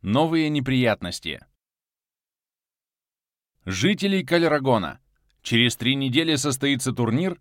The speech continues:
на котором будут определены лучшие игроки нашего материка.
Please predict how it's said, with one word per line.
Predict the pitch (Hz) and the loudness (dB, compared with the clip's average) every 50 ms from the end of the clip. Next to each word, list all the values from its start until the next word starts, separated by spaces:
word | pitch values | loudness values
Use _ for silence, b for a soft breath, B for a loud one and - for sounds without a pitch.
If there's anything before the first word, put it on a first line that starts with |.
| _ _ - | _ _ -4
на | 104 113 110 | -2 -2 0
котором | - 147 - 208 220 214 196 | 0 0 2 2 2 2 2
будут | 196 196 202 196 - | 2 2 0 2 2
определены | 165 131 156 147 135 143 139 139 139 175 185 | 0 0 0 0 2 2 2 4 2 2 2
лучшие | 156 151 147 127 - 143 135 131 131 127 120 | 2 0 0 0 0 0 0 0 0 -2 -2
игроки | 98 110 107 98 - 165 185 185 | -2 0 -2 -2 -2 -2 -2 -2
нашего | 156 147 143 131 - 135 135 131 | 0 0 0 0 -2 -2 0 0
материка. | 131 123 - 123 110 107 90 - 85 73 - | 0 0 0 0 -2 -2 -2 -2 -4 -4 -4